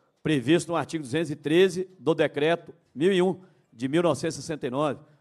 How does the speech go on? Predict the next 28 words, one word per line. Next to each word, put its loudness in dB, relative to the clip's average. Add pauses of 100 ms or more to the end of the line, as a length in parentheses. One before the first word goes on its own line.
(160)
por -8
parte 0
dos -8
comandantes -2
da -2
primeira 0
R 0
P -4
M -4
e -8
da -2
cento -6
e -8
vinte -10
e -16
sete -6
cia, -2 (340)
do 4
vigésimo 0
segundo -8
Batalhão 0
e 0
também 2 (500)
da 2
sexta 0
Companhia 2 (420)
do 4
primeiro 2